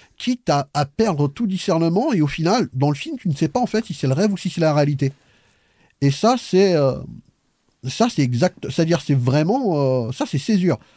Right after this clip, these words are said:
Mais en parlant de Césure, tu vois, là, je suis en train de te, de, de te parler de L'heure du loup. C'est exactement la même chose. Et, euh, Stone a toujours, euh,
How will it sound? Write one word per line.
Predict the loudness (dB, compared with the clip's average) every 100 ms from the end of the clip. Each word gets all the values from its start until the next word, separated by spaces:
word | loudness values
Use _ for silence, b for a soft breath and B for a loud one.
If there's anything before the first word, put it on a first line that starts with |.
| b
Mais | 2
en | 2
parlant | 2 4 4 4
de | 2
Césure, | 2 2 2
tu | -2 -2
vois, | 2 2
là, | 2
je | -2
suis | -4
en |
train | -2
de | -2
te, | 0 0 2
de, | 0 0
de | -2
te | -2
parler | 0 0 0
de | 0
L'heure | 0
du | 0
loup. | -2 -6 b b b
C'est | -2
exactement | 0 0 0 0
la | 2
même | 0
chose. | -2 -4 -6 -10 B B B
Et, | 2 2
euh, | 0
Stone | -10 0 2 2
a | 0
toujours, | 0 0 0 0 0
euh, | -2